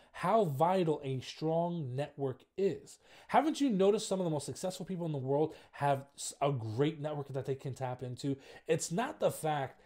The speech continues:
that they're tapping into random people. These are relationships that they built. They've communicated, they've cold called, they've talked with. Don't underestimate how valuable a relationship can be, 'cause I can tell you right now,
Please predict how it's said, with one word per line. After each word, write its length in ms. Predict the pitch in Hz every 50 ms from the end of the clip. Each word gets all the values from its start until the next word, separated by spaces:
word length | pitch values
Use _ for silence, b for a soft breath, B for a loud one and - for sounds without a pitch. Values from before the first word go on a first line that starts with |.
| b b -
that 160 | 151 139 127
they're 140 | 147 160 143
tapping 420 | - - 180 175 160 170 151 151
into 380 | 156 160 - - 170 170 156 B B B B
random 480 | B 117 120 139 147 165 165 160 156 139
people. 400 | - 190 208 175 160 143 B B B B -
These 160 | 165 202 226
are 60 | 254
relationships 720 | 220 180 156 151 175 214 226 - 214 180 - 190 156 - -
that 140 | 151 131 -
they 200 | 143 127 117 110 - _ -
built. 340 | 262 302 294 - - b b b b -
They've 180 | 139 135 131
communicated, 640 | - - 139 147 165 208 226 214 - - 156 131 123
they've 140 | 123 113
cold 320 | - - - 214 214 208 208
called, 240 | - 175 151 131 127
they've 140 | 131 113
talked 360 | - - - 196 220 220 220 180
with. 140 | 156 B B B B B B B B - _ _ _ _
Don't 340 | 180 185 226 254 269 240 - -
underestimate 640 | - 160 175 170 - - 180 180 185 - 165 151 139
how 280 | - - - 175 196 185
valuable 540 | 135 120 127 131 165 180 170 147 156 160 143
a 40 | 123
relationship 560 | 107 113 110 135 151 - 175 151 - 165 -
can 180 | - 151 131 123
be, 220 | 160 196 151 B B B B B B -
'cause 180 | - 160 139 - - _ _ _ _ -
I 100 | 185 220
can 160 | 214 247 208
tell 160 | - 202 220
you 100 | 214 190
right 200 | 175 190 190 180
now, 220 | 190 214 226 220